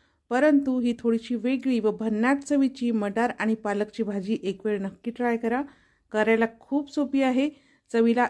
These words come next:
एवढी भन्नाट लागते ना की ज्यांना पालक आवडत नाही ते सुद्धा बोटे चाटून पुसून खातील. तर ही भाजी करण्यासाठी इथे कढईमध्ये भरपूर असं पाणी गरम करून घ्यायचं, त्यामध्ये छोट्या चमच्याने अर्धा चमचा मीठ व अर्धा चमचा साखर घालायची. त्यानंतर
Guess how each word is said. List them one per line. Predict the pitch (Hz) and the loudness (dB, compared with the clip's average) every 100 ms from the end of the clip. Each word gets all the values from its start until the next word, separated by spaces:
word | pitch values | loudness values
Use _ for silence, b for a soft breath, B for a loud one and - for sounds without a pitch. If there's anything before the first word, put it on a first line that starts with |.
| - | 0
एवढी | 214 262 | 0 2
भन्नाट | 269 269 269 262 | 4 4 4 0
लागते | 269 269 | -4 -2
ना | 277 262 | 0 0
की | 247 | -2
ज्यांना | 233 214 214 220 | -2 -2 0 -2
पालक | 214 202 262 294 | -2 -2 -2 0
आवडत | 285 285 | 0 2
नाही | 277 240 | 0 0
ते | 233 | -2
सुद्धा | 220 190 226 | -4 -4 -4
बोटे | 202 196 190 269 | -2 -4 -2 -2
चाटून | 262 220 233 269 | -2 -4 -2 -2
पुसून | 226 220 196 | -4 -6 -8
खातील. | 185 185 175 - b b b b b b _ _ _ - | -8 -8 -10 -10 b b b b b b _ _ _ -4
तर | 226 | -2
ही | 190 214 | 0 0
भाजी | 208 220 | 0 -2
करण्यासाठी | 294 330 294 277 233 233 - | 0 2 2 2 -2 -2 -4
इथे | 208 226 | -4 -4
कढईमध्ये | 214 214 214 214 208 | 0 0 0 0 -2
भरपूर | 208 185 185 254 262 | -4 -8 -6 -2 0
असं | 262 | 0
पाणी | 247 220 214 | -2 -2 0
गरम | 202 202 254 | 0 2 2
करून | 277 269 | 2 2
घ्यायचं, | 254 247 240 262 | 4 2 0 -2
त्यामध्ये | 254 220 214 214 208 214 b b b b | -2 -2 -2 0 -2 -4 b b b b
छोट्या | - 233 311 | -2 2 4
चमच्याने | 277 233 220 214 | 4 4 2 0
अर्धा | 180 196 220 | -2 -2 -2
चमचा | 214 196 190 | -4 -6 -4
मीठ | 190 208 247 | -4 -2 -2
व | 220 | 0
अर्धा | 196 196 | 0 -2
चमचा | 190 185 180 226 | -4 -6 -4 -4
साखर | 233 240 202 | -4 -4 -4
घालायची. | 190 175 165 156 - b b b 240 | -2 -2 -2 -6 -12 b b b 0
त्यानंतर | 269 247 233 | 2 2 2